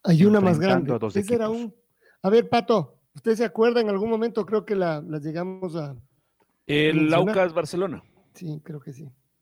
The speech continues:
Speaker 1: Exacto. Sí, es así.
Speaker 3: Entre, en-, entre equipos grandes, ¿verdad?
Speaker 2: Es, es realmente, yo sé que Sociedad Deportiva Aucas es un equipo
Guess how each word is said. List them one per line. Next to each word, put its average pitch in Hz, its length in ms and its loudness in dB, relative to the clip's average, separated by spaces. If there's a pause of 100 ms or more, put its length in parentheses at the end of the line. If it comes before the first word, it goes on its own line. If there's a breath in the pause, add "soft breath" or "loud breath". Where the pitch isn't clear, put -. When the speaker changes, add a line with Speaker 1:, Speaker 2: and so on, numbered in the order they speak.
Speaker 1:
Exacto. - 360 -20 (520)
Sí, 226 200 -4
es 220 80 -2
así. 202 180 -2
Speaker 3:
Entre, 127 380 -8
en-, 120 200 -10
entre 120 220 -10
equipos 127 280 -8
grandes, 120 220 -4
¿verdad? 131 260 -4 (520)
Speaker 2:
Es, 127 480 -6
es 135 160 -4
realmente, 139 720 -2 (600)
yo 113 120 -10
sé 123 200 -2
que 117 480 -2 (340 soft breath)
Sociedad 120 440 -2
Deportiva 123 720 -2
Aucas 123 300 -6
es 117 140 -8
un 120 160 -8
equipo 117 640 -4